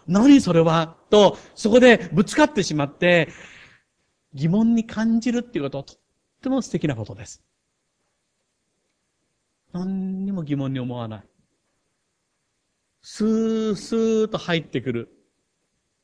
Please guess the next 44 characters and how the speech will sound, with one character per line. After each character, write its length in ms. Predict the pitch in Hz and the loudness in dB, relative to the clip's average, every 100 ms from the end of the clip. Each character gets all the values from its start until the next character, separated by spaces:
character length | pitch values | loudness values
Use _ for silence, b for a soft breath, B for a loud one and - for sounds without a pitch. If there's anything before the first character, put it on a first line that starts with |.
| _ | _
し 100 | - | -18
か 80 | |
し、 200 | 120 117 - _ _ | -16 -16 -20 _ _
ス 260 | - - | -16 -6
ー 160 | 147 147 | -4 -4
ス 160 | - | -4
ー 120 | 143 139 | -4 -4
と 120 | 120 | -4
抜 160 | 131 | -4
け 100 | 139 | -4
て 120 | 135 127 | -4 -6
い 80 | |
く 100 | 120 | -6
よ 80 | 117 | -8
り 80 | 98 | -8
は、 180 | 107 143 _ _ _ _ b b b b b b b _ _ _ _ _ _ _ _ _ _ _ _ | -12 -16 _ _ _ _ b b b b b b b _ _ _ _ _ _ _ _ _ _ _ _
わ 100 | - | -20
か 280 | - - 233 | -18 -14 -10
ら 160 | 247 | -10
な 200 | 240 - | -10 -12
い。 200 | 156 - - | -14 -18 -10
何 460 | 170 262 403 427 | -6 -4 -4 -6
こ 160 | - 175 | -6 -4
れ 80 | 165 | -2
は？ 280 | 156 170 - _ b b b b b b b b b | -2 -4 -8 _ b b b b b b b b b
そ 220 | _ - | _ -18
れ 80 | - | -12
は 160 | 143 160 | -8 -6
と 120 | 151 | -6
て 120 | 147 | -4
も 160 | 156 156 | -2 -2
素 100 | 143 | -4
晴 180 | 131 127 | -8 -8
ら 80 | |
し 200 | 113 120 | -10 -10
い 40 | 110 | -12
こ 120 | 107 | -10
と 100 | 131 | -10
な 140 | 127 | -10
の 100 | 104 | -10
で 80 | 107 | -16
す。 180 | - - _ _ _ _ _ b b b b b _ _ | -20 -20 _ _ _ _ _ b b b b b _ _
彼 200 | - 110 | -10 -10
は、 180 | 110 | -10